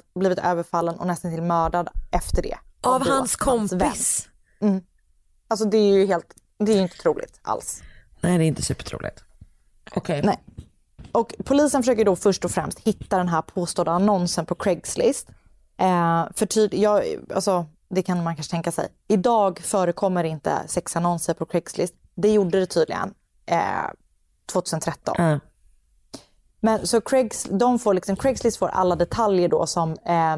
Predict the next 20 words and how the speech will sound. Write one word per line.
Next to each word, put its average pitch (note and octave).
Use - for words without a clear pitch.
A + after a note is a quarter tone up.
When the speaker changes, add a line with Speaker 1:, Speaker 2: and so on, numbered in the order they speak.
Speaker 1:
Stefan F#3+
uppger F#3+
då -
ska -
finnas F3
i F3
annonsen. F#3+
Eh, F#3+
men G#3+
den G3
finns E3
inte. -
De G3
hittar -
inte -
en F#3
sån C#3+
Speaker 2:
Nej. -
Speaker 1:
annons, -
liksom. -